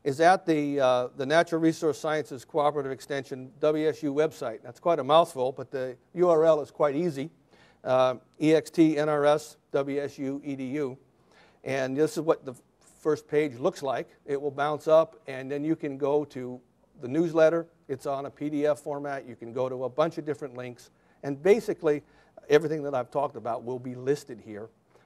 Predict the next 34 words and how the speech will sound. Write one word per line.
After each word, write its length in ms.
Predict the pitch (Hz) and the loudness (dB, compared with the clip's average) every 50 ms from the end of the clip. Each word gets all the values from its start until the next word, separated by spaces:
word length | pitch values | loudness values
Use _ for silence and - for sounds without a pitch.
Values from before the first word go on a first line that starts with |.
| _ _ | _ _
plus 280 | _ - 175 185 - - | _ 0 0 0 0 -4
a 60 | 147 | -6
whole 180 | - 170 170 | -2 -2 -2
bunch 260 | 156 160 160 160 - 147 | 0 -2 -2 -4 -4 -6
of 80 | 135 | -4
other 260 | 143 143 143 135 131 - | -4 -4 -4 -4 -6 -8
activities, 720 | 139 131 123 - - 127 120 123 117 123 131 127 117 - 117 | -10 -10 -10 -10 -12 -12 -10 -10 -12 -12 -12 -12 -14 -12 -12
uh, 400 | 117 117 120 120 117 120 139 - | -10 -10 -8 -10 -10 -12 -14 -16
some 180 | - - 117 | -18 -20 -20
forest 380 | 107 _ 147 143 143 131 - - | -12 _ -4 -2 -2 -4 -4 -2
health 320 | 147 151 156 156 151 - | 0 0 0 0 -2 -6
issues 560 | 165 147 139 - - 135 135 135 135 127 117 | -8 -10 -10 -8 -10 -10 -8 -8 -10 -10 -12
and 100 | 120 110 | -14 -16
so 220 | 107 - 117 117 110 | -12 -10 -8 -8 -8
forth. 400 | - - - 104 - - - _ _ _ _ _ _ _ _ _ _ _ _ _ _ _ _ _ _ _ _ _ _ _ _ _ _ _ _ _ _ _ - | -10 -12 -18 -18 -18 -20 -20 _ _ _ _ _ _ _ _ _ _ _ _ _ _ _ _ _ _ _ _ _ _ _ _ _ _ _ _ _ _ _ 6
There's 160 | 208 190 - | 6 6 6
some 140 | 214 202 226 | 8 8 10
other 160 | 247 262 190 | 10 10 8
good 240 | 147 165 180 160 143 | 8 6 6 6 6
websites 560 | 147 156 165 151 127 - 160 156 151 156 - | 6 4 4 4 4 4 4 4 4 0 -4
as 100 | 127 117 | -8 0
well 360 | 139 170 170 165 180 196 - _ _ - | 4 6 6 6 6 4 -2 _ _ -6
that 120 | 139 139 | -4 -4
I'm 80 | 143 131 | -4 -4
sure 220 | - - 180 180 | -2 0 0 2
we'll 160 | 170 165 151 | 4 4 2
hear 160 | 123 156 175 170 | 2 2 0 2
about 340 | 160 160 156 160 165 170 | 4 4 2 2 2 -2
as, 160 | 139 120 113 143 - _ _ _ _ - | -6 -12 -12 -14 -20 _ _ _ _ -10
uh, 200 | 139 127 135 139 - - 143 147 | -8 -8 -8 -10 -12 -18 -12 -8
later 540 | 165 151 151 151 147 147 160 165 165 151 147 | -6 -4 -2 0 4 4 4 4 4 2 0
in 80 | 147 | -2
the 60 | 139 127 | -6 -2
program. 540 | - 180 196 208 196 190 190 190 190 185 | 2 4 4 4 4 4 2 0 0 -2